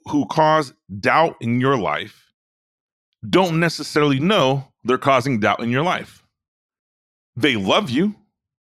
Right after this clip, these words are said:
They want what's best for you, but they don't realize the impact they have in your life.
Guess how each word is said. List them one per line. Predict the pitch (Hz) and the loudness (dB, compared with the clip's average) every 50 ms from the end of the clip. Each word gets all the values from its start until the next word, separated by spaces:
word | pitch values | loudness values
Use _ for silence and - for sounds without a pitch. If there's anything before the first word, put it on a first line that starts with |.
| _ _ _ | _ _ _
They | 110 120 127 | 0 2 2
want | 123 143 151 135 - | 2 2 2 2 0
what's | 127 117 - - | -2 -2 -2 -6
best | 98 85 151 175 233 - - - | -4 0 0 0 0 -2 -6 -8
for | - 117 | -6 -4
you, | 95 98 107 131 180 180 - _ _ _ _ _ _ _ _ _ _ _ _ _ _ _ _ _ _ _ _ - 104 - - | -2 -2 -2 -2 -4 -6 -12 _ _ _ _ _ _ _ _ _ _ _ _ _ _ _ _ _ _ _ _ -18 -18 -6 -2
but | - 262 254 208 - - - _ _ _ _ _ _ _ _ _ _ _ _ _ _ _ _ _ _ _ _ _ _ - | 0 2 2 2 0 -2 -8 _ _ _ _ _ _ _ _ _ _ _ _ _ _ _ _ _ _ _ _ _ _ -16
they | 113 107 165 196 214 | -2 0 2 2 4
don't | 226 208 160 131 | 2 0 0 0
realize | 147 185 180 170 160 156 156 147 127 | 2 2 2 2 2 0 0 -2 -2
the | 113 120 - - _ | -4 -6 -8 -8 _
impact | 185 214 214 196 - - 127 113 110 - _ 117 | -4 -2 -2 -2 -2 -2 -2 -2 -2 -6 _ -4
they | 135 139 127 | -4 -2 -2
have | 117 135 131 131 | 0 -2 -2 -2
in | 131 | 0
your | 131 127 | -2 0
life. | 135 127 107 90 | 0 0 -2 -4